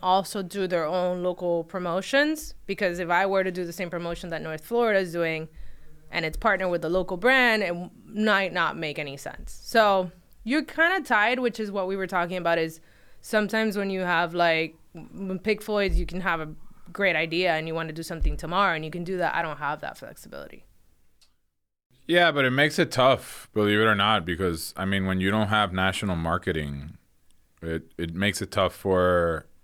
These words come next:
Speaker 2: everything. I mean, even
Speaker 1: Right.
Speaker 2: hiring is tougher for us because, you know, we're one-off and people don't know who we are and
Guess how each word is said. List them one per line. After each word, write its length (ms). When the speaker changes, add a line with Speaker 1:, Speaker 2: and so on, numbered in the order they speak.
Speaker 2:
everything. 600
I 20
mean, 300
even 280
Speaker 1:
Right. 1000
Speaker 2:
hiring 480
is 160
tougher 540
for 260
us 180
because, 600
you 120
know, 100
we're 240
one-off 720
and 140
people 260
don't 280
know 200
who 180
we 160
are 460
and 240